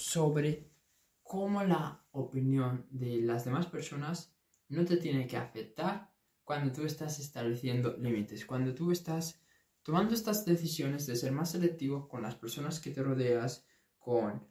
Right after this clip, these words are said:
las personas que dejas entrar a tu vida, pues tienes que tener muy en cuenta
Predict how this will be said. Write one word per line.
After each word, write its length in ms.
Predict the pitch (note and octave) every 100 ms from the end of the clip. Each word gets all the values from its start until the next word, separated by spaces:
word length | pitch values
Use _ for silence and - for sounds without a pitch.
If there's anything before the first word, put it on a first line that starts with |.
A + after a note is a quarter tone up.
| _
las 160 | A#2+ A#2
personas 400 | B2 C#3 C#3 -
que 80 | D3+
dejas 260 | F3 E3+
entrar 320 | C#3+ C#3 B2+
a 20 | A2+
tu 100 | A2
vida, 380 | G2+ B2 - _ _
pues 160 | C3+ C3+
tienes 260 | D3+ F3+ -
que 80 |
tener 160 | - C#3+
muy 200 | C#3 C#3+
en 120 | C3
cuenta 640 | B2+ A#2+ C3+ - F3 -